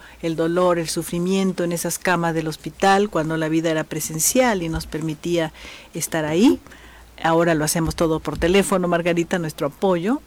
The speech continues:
eh, de línea telefónica gratuita, de No Estás Solo, las personas llaman y les damos el acompañamiento y funciona. Pero en esa época maravillosa de estar presenciales, Margarita estuvo en todos los hospitales,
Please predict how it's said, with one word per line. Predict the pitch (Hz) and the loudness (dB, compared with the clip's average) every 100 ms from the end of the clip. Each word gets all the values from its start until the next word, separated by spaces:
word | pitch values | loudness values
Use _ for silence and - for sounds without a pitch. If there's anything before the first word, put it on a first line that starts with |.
| - | -10
eh, | 151 147 143 151 156 156 160 - - | -6 -4 -4 -6 -10 -14 -14 -12 -10
de | 151 143 | -6 -4
línea | 143 160 160 160 | -2 -2 -2 -4
telefónica | 143 151 156 156 160 | -6 -6 -6 -4 -4
gratuita, | 151 147 - 214 208 180 180 | -4 -4 2 2 2 2 2
de | 160 156 | 2 -2
No | 160 | -4
Estás | - 160 | -6 -2
Solo, | - 208 190 180 | 2 2 4 2
las | 156 | 0
personas | - 156 170 165 | -6 -6 -4 -4
llaman | 151 165 156 151 147 | -2 0 0 0 -2
y | 139 | -2
les | 139 139 | -4 -4
damos | 139 139 139 | -4 -4 -6
el | 127 | -8
acompañamiento | - 147 143 143 139 147 147 147 175 | -10 -10 -6 -4 -4 -2 -4 -4 -4
y | |
funciona. | 156 151 143 135 147 135 - - - - 170 | -4 -8 -6 -6 -8 -10 -14 -18 -20 -14 -6
Pero | - 185 | 0 2
en | 190 220 | 4 4
esa | - 349 | 4 0
época | 339 311 233 | 0 0 0
maravillosa | 208 170 160 175 165 208 285 - 185 180 | 2 2 2 0 2 2 2 2 -2 -2
de | 170 | -2
estar | 165 - 190 | -4 -4 -4
presenciales, | 208 208 165 151 196 180 170 175 | -4 -6 -6 -4 0 0 2 0
Margarita | 175 170 175 - 214 | -2 -2 -2 0 0
estuvo | 208 208 190 | 2 0 0
en | 185 175 - | -2 -4 2
todos | 254 269 226 | 4 6 4
los | 190 180 | 0 -4
hospitales, | 165 156 - 185 180 175 175 - | -6 -10 -4 -2 0 -2 -4 -8